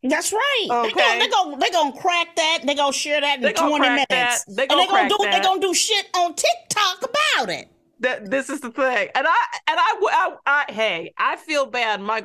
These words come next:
Speaker 2: I have a girlfriend whose, whose husband went and got a phone for, an iPhone for their child way too early. They were the first ones to do it, and every parent hates them. And, um, because of it, and, like, 'cause the kid was, like, ten or eleven, and, and it's become a huge,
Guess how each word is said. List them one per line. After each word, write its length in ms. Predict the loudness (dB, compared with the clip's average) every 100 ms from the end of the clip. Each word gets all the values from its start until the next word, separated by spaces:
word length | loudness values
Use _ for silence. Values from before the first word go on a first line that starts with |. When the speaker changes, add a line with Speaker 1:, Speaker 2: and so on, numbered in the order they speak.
| -4
Speaker 2:
I 100 | -2
have 100 | -2
a 40 |
girlfriend 400 | -2 -4 -2 -4
whose, 180 | -4 -6 -10 -20 -20 -20 -20
whose 200 | -8 -4
husband 460 | 0 -2 0 -2 -2
went 360 | 0 0 0 -2
and 160 | -6 0
got 320 | 0 0 -2
a 80 | -6
phone 440 | -4 -2 -2 -4
for, 80 | -4 -4
an 80 | -2
iPhone 360 | -2 -2 -6 -6
for 80 | -4
their 100 | -4
child 400 | -2 0 -2 -2
way 240 | -4 -4
too 160 | -4 -2
early. 220 | 0 0
They 100 | -2
were 80 | -2
the 120 | -6
first 340 | -4 -6 -6
ones 240 | -6 -6 -8
to 80 |
do 180 | -6 -2
it, 160 | -2 -2
and 260 | -4 -6 -8 _
every 280 | -4 -2 -4
parent 320 | -4 -6 -6
hates 240 | -6 -6
them. 240 | -6 -6 -6 -16 -20 -14 -4
And, 360 | 0 2 0 0
um, 420 | 0 0 -2 -4
because 340 | -4 -2 -2
of 140 | 0 0
it, 160 | 0
and, 220 | -2 -4 -4
like, 140 | -6
'cause 100 | -8
the 40 |
kid 200 | -6 -4
was, 120 | -4 -4
like, 200 | -6 -6
ten 260 | -4 -2
or 120 | -2 -2
eleven, 400 | -4 -4 -6 -8 -14 -18 _ -2
and, 340 | 0 0 -4 _ _
and 160 | -2 -2
it's 140 | -2
become 360 | -6 -4 -2 -2
a 60 | -4
huge, 680 | -4 -2 -2 -4 -6 -8